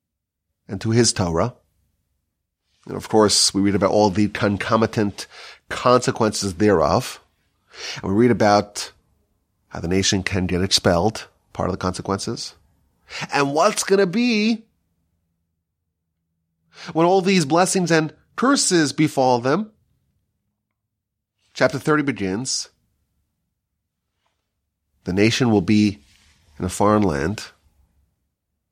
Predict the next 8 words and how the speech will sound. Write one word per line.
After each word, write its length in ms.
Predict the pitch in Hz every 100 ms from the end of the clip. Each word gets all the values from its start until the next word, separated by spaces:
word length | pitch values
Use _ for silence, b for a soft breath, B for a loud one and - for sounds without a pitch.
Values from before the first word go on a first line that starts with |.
| b b b -
and 160 | 92
they 120 | 98
will 200 | 113 123
return. 1000 | 135 151 - - 175 180 175 165 151 120 92
"Vishavta 1000 | 185 151 143 165 - 180 208 233 190 214
ad 180 | 202
Hashem 220 | 202 196 185
Elokecha." 800 | 170 165 147 123 104 98 80